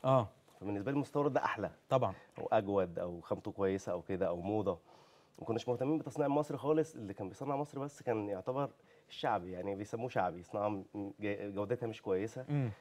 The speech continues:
Speaker 2: تقفيلها مش كويس، خامتها
Speaker 1: مم.
Speaker 2: مش كويسة. دلوقتي الموضوع اتطور مع مرور السنين، لما الاستيراد وقف وحاولنا نوفر العملة الصعبة.
Speaker 1: مم.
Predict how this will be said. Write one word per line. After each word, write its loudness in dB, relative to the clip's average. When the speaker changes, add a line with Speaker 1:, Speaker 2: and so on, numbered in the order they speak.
Speaker 2:
تقفيلها 2
مش -4
كويس، 2
خامتها 0
Speaker 1:
مم. 0
Speaker 2:
مش -4
كويسة. -4
دلوقتي 4
الموضوع 6
اتطور 8
مع 2
مرور 0
السنين، -4
لما -2
الاستيراد 0
وقف 2
وحاولنا -2
نوفر 0
العملة 2
الصعبة. -2
Speaker 1:
مم. -4